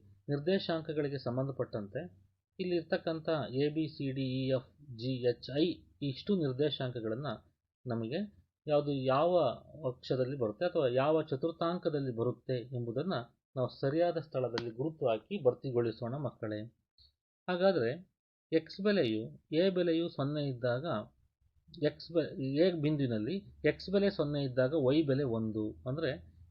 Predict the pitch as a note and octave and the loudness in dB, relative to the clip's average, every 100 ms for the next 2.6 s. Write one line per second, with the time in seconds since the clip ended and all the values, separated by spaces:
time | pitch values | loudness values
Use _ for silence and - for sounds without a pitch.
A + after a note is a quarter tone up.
0 | - C3+ - F3 F#3+ F#3 F3 C#3+ E3 F3 | -2 -2 -2 -2 2 2 0 0 2 0
1 | C#3 A#2+ A2+ G2+ G2 G#2+ C3 D3 - _ | 0 -2 -4 -6 -6 -4 -4 -6 -16 _
2 | _ - A2 D3+ A3 - | _ -10 -4 -2 -2 -6